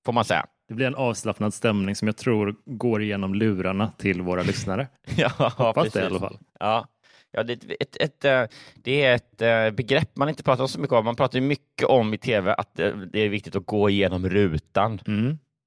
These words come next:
Speaker 1: Men det är lika viktigt i podd att gå igenom lurarna.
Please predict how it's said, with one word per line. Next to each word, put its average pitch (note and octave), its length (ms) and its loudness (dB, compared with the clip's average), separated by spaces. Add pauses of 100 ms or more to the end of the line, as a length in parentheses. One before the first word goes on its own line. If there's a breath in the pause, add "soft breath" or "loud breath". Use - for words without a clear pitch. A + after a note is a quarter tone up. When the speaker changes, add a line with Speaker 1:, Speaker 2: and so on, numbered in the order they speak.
(920)
Speaker 1:
Men A#2 300 -2
det A#2+ 100 -12
är A#2+ 40 -4
lika B2+ 220 -2
viktigt B2+ 260 -8
i B2+ 60 -4
podd C3+ 320 0
att G#2+ 120 -2
gå G#2+ 240 0
igenom F#2 520 0 (380)
lurarna. G#2 760 -4